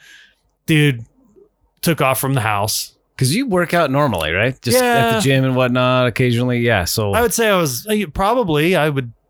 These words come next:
Speaker 1: I would put myself in, like, the top maybe fifty percent ish, like, not out of shape. Used to work out, lift weights, do classes,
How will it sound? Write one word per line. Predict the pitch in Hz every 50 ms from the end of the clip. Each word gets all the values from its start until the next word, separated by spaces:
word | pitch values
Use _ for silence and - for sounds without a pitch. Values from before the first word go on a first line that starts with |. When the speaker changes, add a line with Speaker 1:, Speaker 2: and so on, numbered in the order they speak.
| _ _ _ _ _ _
Speaker 1:
I | 147 160
would | 196 208 165
put | 156 185 165
myself | 151 147 131 - 143 123 127 127 - -
in, | 127 120 123
like, | 117 117 117 107 - - - - - - - - - - -
the | 131 135
top | 104 113 143 143 135 127 - - - 101 - _ - - _ - - 120 107 92 80 -
maybe | 190 190 165 160
fifty | 131 - 160 151 151 - 131
percent | - 123 113 - - 127 113 113 127 - - - _ _ _ _ -
ish, | - 127 123 127 - - - - - _ _ _ _ _ -
like, | 143 151
not | - 180 180 175 151
out | 135 139 139
of | 131 -
shape. | - 151 139 135 139 139 - _ _ _ _ -
Used | 185 170 -
to | 147
work | 143 143 135 120
out, | 135 131 131 123
lift | 123 127 120 -
weights, | 120 113 120 123 110 -
do | - 127 123
classes, | 113 - - 131 117 117 117 - 127 120 113 107